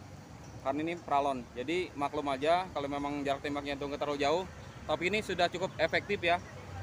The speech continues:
dibanding kita harus memompa setiap kali nembak. Oke, teman-teman.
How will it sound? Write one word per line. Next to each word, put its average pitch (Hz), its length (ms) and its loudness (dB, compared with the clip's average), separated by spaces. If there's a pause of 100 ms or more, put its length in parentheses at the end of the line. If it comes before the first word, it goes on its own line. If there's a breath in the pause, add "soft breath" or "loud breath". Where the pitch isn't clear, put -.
(140)
dibanding 160 400 4
kita 170 320 8
harus 160 240 2
memompa 156 400 4
setiap 156 400 4
kali 151 160 2
nembak. 147 400 2
Oke, 202 240 4
teman-teman. 202 400 4